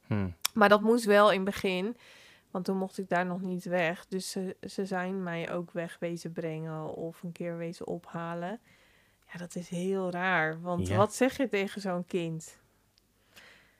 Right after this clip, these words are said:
Speaker 1: Ja.
Speaker 2: Wij hebben het gezegd van, "Mama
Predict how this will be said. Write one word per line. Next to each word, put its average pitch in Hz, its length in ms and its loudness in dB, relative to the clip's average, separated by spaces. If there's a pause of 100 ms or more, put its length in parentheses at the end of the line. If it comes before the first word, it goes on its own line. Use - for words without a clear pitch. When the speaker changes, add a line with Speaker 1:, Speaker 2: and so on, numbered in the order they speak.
Speaker 1:
Ja. 113 380 -2 (180)
Speaker 2:
Wij 196 220 2
hebben 208 200 6
het 190 220 2 (240)
gezegd 185 400 0
van, 196 200 0
"Mama 190 440 2